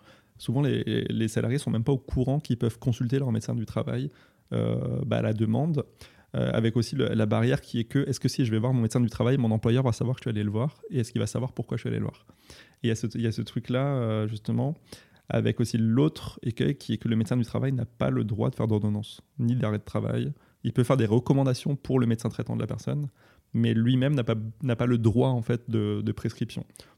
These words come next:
Donc il y a aussi ce truc-là de dire, je vais aller voir le médecin du travail qui est pas forcément spécialisé,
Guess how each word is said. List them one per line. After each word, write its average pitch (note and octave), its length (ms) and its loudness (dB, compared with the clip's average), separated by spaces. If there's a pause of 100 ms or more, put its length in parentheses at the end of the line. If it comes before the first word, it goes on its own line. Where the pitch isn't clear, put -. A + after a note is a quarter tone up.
Donc A2+ 100 -2
il - 20 0
y - 20 0
a B2 40 0
aussi B2+ 160 -4
ce B2+ 60 2
truc-là C3 340 -2
de A#2+ 100 0
dire, A#2+ 140 0
je B2 80 -2
vais A2 60 2
aller G#2 80 -2
voir A2+ 140 0
le B2 60 2
médecin A#2 200 -2
du A2 80 0
travail A#2+ 320 -4
qui - 100 -6
est A2+ 40 -2
pas A#2+ 140 -2
forcément A#2+ 380 -4
spécialisé, A#2+ 840 -4